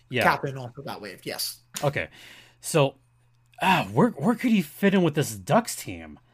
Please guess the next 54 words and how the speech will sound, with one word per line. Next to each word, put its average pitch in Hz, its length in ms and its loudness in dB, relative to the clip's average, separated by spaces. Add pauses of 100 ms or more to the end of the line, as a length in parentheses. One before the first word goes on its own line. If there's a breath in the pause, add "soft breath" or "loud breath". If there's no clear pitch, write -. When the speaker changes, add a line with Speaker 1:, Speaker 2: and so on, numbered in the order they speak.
(640)
Speaker 1:
I 143 100 0
mean, 127 300 0 (520)
you 160 160 -2
know, 120 200 0 (520)
Speaker 2:
I - 140 6
Speaker 1:
I - 20 6
Speaker 2:
hope 262 180 10
you 339 80 8
don't 247 140 10
have 214 100 4
to 196 80 0
play 202 220 2
him 160 400 -2
top - 280 0
six - 300 -6
minutes, 135 320 -6
though, 117 160 -4
<laughs> - 20 0
Jason. - 420 2
I 165 120 6
don't 190 160 10
think 185 140 2
that 165 100 0
would 139 100 -6
be 127 60 -10
a 117 60 -10
good 113 120 -10
idea. 85 400 -10
Speaker 1:
I 165 120 8
don't 196 120 8
think 196 160 8
so 165 200 4
either. 110 180 2
I 147 120 4
think 190 360 0
maybe 151 340 4
that 143 160 2
third 143 200 2
line 123 240 0
for 123 320 -2
the 113 100 -4
Ducks 113 300 -4
as 101 120 -8
well. 98 440 -4 (480 soft breath)
Maybe, 147 480 0
maybe 156 420 6
he 208 140 6
could 202 120 0
pair 165 200 0
up 151 120 -2
well 135 300 2
with 120 240 -2
Isaac 123 280 0
Lundestrom, 117 640 -2